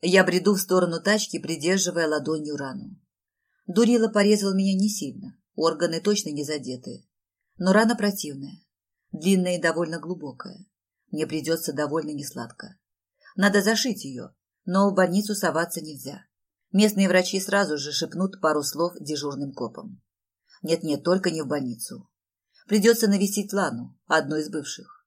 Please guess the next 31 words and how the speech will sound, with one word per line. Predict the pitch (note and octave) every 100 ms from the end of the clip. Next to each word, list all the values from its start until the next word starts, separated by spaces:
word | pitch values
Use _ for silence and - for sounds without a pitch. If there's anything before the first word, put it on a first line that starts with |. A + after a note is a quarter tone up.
| _ _ _ _ -
Мы | D3+ D#3+ D#3
вроде | D#3+ D#3
как | D#3 D#3
разбежались | D#3+ C#3+ E3+ G#3 F3+ C#3
после | - C#3 D3+
того, | C#3+ C#3 D3
как | C#3+ -
я | D3
застал | D3+ - D#3
ее | C#3+ D3
с | C#3
другим. | E3+ - - - _ _ _ _ - -
Но | F3+ G#3+
она | G#3+ G#3
учится | G#3+ A3 G3+ F#3
на | F#3
медика | G#3 G#3 D3 D3 C#3+
и | - A3
умеет | G#3 F3 F#3+ F#3 -
латать | D3 C#3+ D#3 F3 -
резаные | D3+ D3+ C#3+ C#3+ C#3+
раны. | B2+ C3 G#2 - _ _ _ _ _ _ _ _ -
Я | D#3 D#3
добретаю | D#3 D#3 D3+ E3+ D3+
до | D3+
машины | D3+ D3 F#3 F#3 D#3 -
и | D3+
с | -
трудом | D3+ C#3 F#3
открываю | D#3 - D3+ D3 C#3+
дверь. | C3+ F2+ -